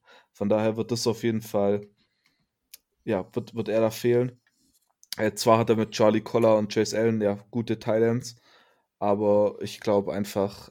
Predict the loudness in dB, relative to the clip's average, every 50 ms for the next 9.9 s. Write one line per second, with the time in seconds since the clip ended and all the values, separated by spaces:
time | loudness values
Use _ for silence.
0 | -14 _ -8 -8 -6 -6 -8 -8 -10 -14 _ _ _ _ _ _ -4 -4 -4 -2
1 | -2 0 0 2 0 -2 -4 -8 -12 -18 -12 -10 -8 -6 -6 -8 -6 -4 -2 -2
2 | -2 -4 -4 -8 -6 -4 -2 0 -2 -2 -4 -8 _ -4 0 0 0 2 0 -2
3 | -4 -6 -12 -12 _ -16 -16 -14 -6 -4 -6 -6 -6 -4 -4 -2 0 0 0 0
4 | 0 -2 -4 -6 -6 -8 -8 _ _ -20 -20 _ _ _ _ _ _ _ _ _
5 | _ -6 -4 0 2 0 0 0 -4 _ -20 _ _ _ -4 0 2 2 2 2
6 | 0 0 4 6 8 8 8 6 4 4 2 2 4 4 2 2 2 0 -2 -2
7 | -6 -4 -2 -2 0 2 2 2 0 -2 -8 _ -6 -6 -4 0 2 2 2 4
8 | 2 0 0 2 2 4 4 4 4 4 2 2 0 0 -2 -2 -2 -2 -2 -2
9 | -2 -6 _ -20 _ _ _ _ _ _ -4 -2 0 2 2 2 2 0